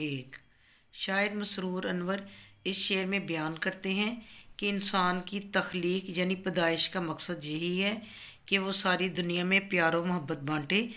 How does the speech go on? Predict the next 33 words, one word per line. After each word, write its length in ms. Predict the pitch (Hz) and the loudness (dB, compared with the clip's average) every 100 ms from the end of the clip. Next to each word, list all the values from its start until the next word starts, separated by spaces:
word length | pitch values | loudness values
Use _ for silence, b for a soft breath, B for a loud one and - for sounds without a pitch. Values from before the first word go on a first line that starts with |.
| B B B - | B B B -8
इसलिए 420 | 220 - 220 240 | -6 -4 0 2
इंसान 480 | 240 214 208 185 180 180 | 2 2 4 4 4 0
के 60 | |
लिए 200 | 202 208 175 | 2 2 2
ज़रूरी 440 | 170 156 151 180 | 0 0 0 2
है 220 | 202 233 B B B B | 2 0 B B B B
कि 140 | 214 220 | 0 2
वो 120 | 214 | 2
अपनी 260 | 214 208 208 208 | 0 2 0 0
तख्लीक 500 | 196 190 180 185 190 | -2 0 0 0 0
के 80 | 202 | 0
मकसद 420 | 175 165 - 170 - | 0 -2 -8 -8 -4
को 120 | 185 | -4
जानते 420 | 156 160 151 147 196 | 0 0 0 2 2
हुए 300 | 185 185 208 B B B - | 4 2 2 B B B -8
सारी 420 | - 202 202 220 220 | 6 10 10 8 2
दुनिया 380 | 185 175 180 196 | 2 2 2 2
के 120 | 196 | 2
लिए 180 | 190 196 202 | 2 2 2
प्यार 300 | 180 160 160 | 4 4 2
की 60 | - | -4
पहचान 540 | - 170 - 156 156 | -4 -4 -2 -2 0
बने। 280 | 156 170 208 220 B B B B 170 | 0 0 0 -2 B B B B 2
वो 100 | 220 | 2
अपनी 260 | 226 233 | 4 2
सलाहियतों 640 | 233 214 202 196 214 226 226 | 2 4 6 6 4 2 0
को 120 | 220 | 0
इस्तेमाल 480 | 214 - 175 170 175 | -2 -2 2 4 2
करते 320 | - 175 196 | 0 -2 0
हुए 220 | 196 185 185 | 0 0 0
सारी 320 | 185 170 170 | 2 2 2
दुनिया 320 | 175 170 175 | -2 -2 0
में 260 | 185 202 | 2 0